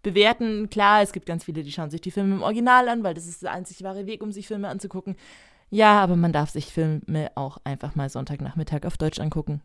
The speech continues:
weil unsere deutsche Synchro ist gar nicht so scheiße. Okay? Es sind viele namhafte Schauspieler bei der Goldenen Himbeere dabei. Und irgendwie macht's das schon wieder sympathischer,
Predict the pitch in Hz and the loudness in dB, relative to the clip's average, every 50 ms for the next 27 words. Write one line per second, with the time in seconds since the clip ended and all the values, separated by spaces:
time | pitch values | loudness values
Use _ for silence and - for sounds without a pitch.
0 | _ _ - 135 139 143 - - _ - 151 143 - 143 - 135 131 - - 147 | _ _ -8 -6 -6 -6 -8 -10 _ -12 -12 -10 -12 -12 -12 -12 -12 -12 -14 -14
1 | - - 135 - - 107 - - - _ 123 123 131 139 - - 170 - - 151 | -12 -12 -12 -12 -12 -14 -14 -14 -16 _ -16 -14 -14 -14 -14 -14 -14 -14 -14 -14
2 | 143 - - 156 143 - _ _ _ _ - _ _ - - - - - - _ | -16 -14 -14 -16 -18 -18 _ _ _ _ -20 _ _ -20 -20 -20 -20 -20 -20 _
3 | - 220 - 392 508 539 _ _ _ - - 214 214 - 302 294 - - 277 247 | -14 -6 -4 -4 -6 -6 _ _ _ -12 -10 -10 -6 -4 -4 -6 -2 -2 0 2
4 | 226 214 196 175 170 180 202 202 190 175 - - - 160 - - 208 214 233 - | 2 2 2 2 2 2 2 0 -2 -2 -4 -6 -8 -6 -2 -2 -2 -2 -2 -4
5 | - 208 180 196 185 180 175 170 160 165 165 160 160 160 165 160 160 165 170 170 | -8 -6 -4 -4 -2 0 0 0 0 0 -2 -2 -2 -2 -2 -4 -6 -4 -4 -4
6 | 175 170 160 156 151 151 156 147 143 143 147 147 143 147 147 - - - - - | -2 -2 -4 -4 -4 -4 -4 -6 -6 -4 -2 -2 -2 -2 -4 -8 -16 -20 -20 -4
7 | - 220 240 - - 214 302 392 392 320 240 - 254 247 262 247 247 - _ _ | 0 0 0 0 2 2 2 4 2 2 -2 -4 -4 -2 -2 -4 -4 -6 _ _
8 | _ _ _ _ _ _ _ _ 196 247 349 - - - - - 262 247 247 - | _ _ _ _ _ _ _ _ 2 2 2 2 -2 -10 -4 -2 -2 -2 -2 -2
9 | - 240 226 208 202 208 220 202 180 185 185 - - - 208 233 262 - 285 277 | 0 2 2 2 2 2 0 0 0 -2 -2 -2 0 2 2 2 2 0 -4 -4
10 | - 285 277 277 277 | -2 -2 -2 -2 -4